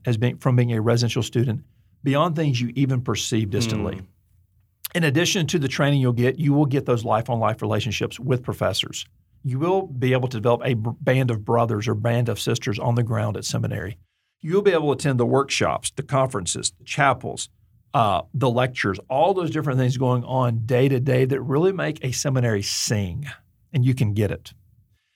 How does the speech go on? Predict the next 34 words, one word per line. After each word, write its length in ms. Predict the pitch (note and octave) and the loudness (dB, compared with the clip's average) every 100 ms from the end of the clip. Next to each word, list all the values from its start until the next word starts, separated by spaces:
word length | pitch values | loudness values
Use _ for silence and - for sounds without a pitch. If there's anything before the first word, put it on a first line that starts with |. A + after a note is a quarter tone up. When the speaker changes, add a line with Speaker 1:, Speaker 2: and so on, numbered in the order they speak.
| _ - | _ 0
Speaker 1:
And 160 | D#3 D#3 | 0 2
so 260 | G3 D#3+ D#3+ | 4 2 2
I 180 | D#3+ G#3+ | 2 2
just 160 | F3+ | 2
gotta 180 | D3+ B2 | 0 0
say, 220 | - B2 | 2 2
even 160 | C3+ D3 | 4 4
for 80 | B2 | 4
our 80 | |
listeners 300 | A2 A#2 A#2 | 2 0 0
today, 200 | G2 G#2+ | 0 2
we 120 | G#2+ C3+ | 2 2
have 100 | B2+ | 2
some 160 | C3+ | 2
that 60 | B2 | 0
are 40 | |
kind 120 | A#2+ | 2
of 80 | B2+ | 0
on 80 | A2+ | 0
the 60 | G#2 | -2
fence 520 | - B2+ B2 A#2+ A2+ | -2 2 2 2 -2
and, 140 | G#2+ | -4
and 100 | A#2+ | -2
should 160 | - C#3 | -2 4
I 120 | A#2+ | 4
or 40 | G#2+ | 4
shouldn't 240 | - C#3+ | 0 -2
I? 60 | A2+ | -2
If 80 | |
you're 80 | F3+ | 0
on 60 | D#3+ | 0
the 60 | |
fence, 280 | B2 C3 - | 0 0 -2
come. 600 | - - - A#2+ G2+ D2+ | -10 -14 -4 0 0 -2